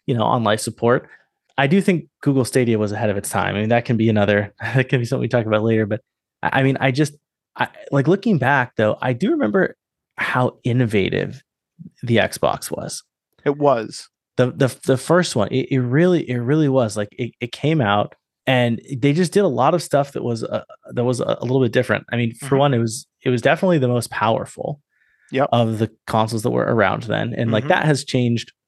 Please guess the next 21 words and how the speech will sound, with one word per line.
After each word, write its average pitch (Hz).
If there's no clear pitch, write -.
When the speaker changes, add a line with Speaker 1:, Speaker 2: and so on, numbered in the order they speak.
Speaker 1:
since, 101
right? 104
As 110
now 123
there's 127
a 120
lot 117
of -
parity, 101
but 120
at 117
the 120
time 123
it -
was 107
like, 107
Speaker 2:
Yeah. 107
Speaker 1:
"Whoa, 110
this 117
is, 110
like, 101